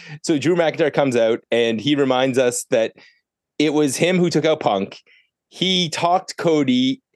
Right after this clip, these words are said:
into the match, and when he wouldn't listen, he beat some sense into him. "Cody's gonna finish his story at WrestleMania. You're welcome. And now I'm gonna rescue the world title because that's best for business," as he looks at Triple H. I love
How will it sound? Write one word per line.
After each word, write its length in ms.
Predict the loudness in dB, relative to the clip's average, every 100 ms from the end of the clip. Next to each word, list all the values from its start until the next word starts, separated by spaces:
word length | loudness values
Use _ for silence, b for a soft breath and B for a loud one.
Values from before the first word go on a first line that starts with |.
| b b b _
into 400 | -2 0 -2 2
the 80 | 4
match, 280 | 4 2 2
and 60 |
when 60 | 2
he 60 |
wouldn't 240 | 2 2 0
listen, 300 | 0 0 0
he 120 | -2
beat 280 | 0 -2 -2
some 120 | -2
sense 300 | 0 0 0
into 240 | -2 0
him. 140 | 0 -2
"Cody's 340 | -2 0 0
gonna 140 | -2 0
finish 240 | -2 -2
his 100 | -4
story 200 | -2 0
at 60 | 0
WrestleMania. 640 | -2 0 0 0 0 0
You're 220 | 2 2
welcome. 540 | 2 0 0 -2 -4 -8 B B -2
And 100 | 0
now 240 | 2 0 0
I'm 260 | 0 2
gonna 180 | 2 2
rescue 360 | 2 0 -2 0
the 100 | 2
world 320 | 2 0 0
title 500 | -2 0 2 0 -4 B -4
because 580 | -2 0 2 2 0 -6
that's 340 | -4 -2 -2 -2
best 300 | -2 -2 -2
for 160 | -2
business," 400 | 0 0 0 0
as 100 | 0
he 80 | 2
looks 220 | 2 0
at 60 | -2
Triple 260 | 0 2 2
H. 200 | 0 -4 -4
I 260 | 0 0 0
love 640 | 0 2 2 2 -2